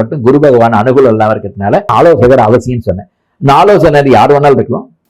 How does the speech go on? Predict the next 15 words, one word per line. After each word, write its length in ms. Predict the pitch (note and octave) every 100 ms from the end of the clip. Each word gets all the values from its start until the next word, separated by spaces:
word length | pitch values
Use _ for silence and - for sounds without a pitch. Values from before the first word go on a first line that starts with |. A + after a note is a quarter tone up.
| G#2
ஜோதிடரா 400 | C3+ D3+ C#3 B2 A2
இருந்தா, 220 | A2 C#3 - _ - G#2+
நல்ல 120 | C#3+ B2
மகானா 300 | A2 C#3 D3+
இருந்தா 220 | A#2+ E3 C3
இன்னும் 220 | D3+ A#2+
விசேஷம். 380 | G#2 F#2 - _ _ _ _ _ C3+
அவர் 180 | D3+ D#3+ D3
அவர்படி 360 | D3+ C#3+ D#3+ D#3+ C#3+ B2+ A2+
வழி 220 | A#2+ C#3
நடத்துது 320 | A#2+ A2 B2 E3
இன்னும் 140 | C3+
கொஞ்சம் 180 | A#2 A2+
உங்களுக்கு 260 | G#2 G2+ D3
இன்னும் 200 | A#2 A2